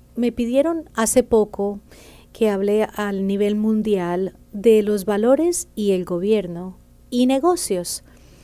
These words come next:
Cuando tú te pones a pensar como el Papa Francisco dice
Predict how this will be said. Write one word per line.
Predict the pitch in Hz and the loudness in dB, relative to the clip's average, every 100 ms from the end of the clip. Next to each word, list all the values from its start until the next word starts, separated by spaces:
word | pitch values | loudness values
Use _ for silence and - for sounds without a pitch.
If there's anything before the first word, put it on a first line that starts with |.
| - - - - | -20 -20 -20 -2
Cuando | 262 262 | 6 8
tú | 339 | 8
te | 349 | 6
pones | 466 370 320 285 | 4 2 2 0
a | - | 0
pensar | 202 196 - 208 185 185 - | -2 0 2 2 0 -6 -12
como | - 208 202 | -4 -2 0
el | 196 | -2
Papa | - - 190 180 214 240 | -4 -2 -2 0 -2 -2
Francisco | - 196 185 180 - 165 - - 196 - - - - - | -8 -4 -4 -2 -6 -6 -8 -6 -6 -8 -18 -20 -20 -20
dice | - 185 254 240 - 202 196 | -12 0 2 2 4 2 2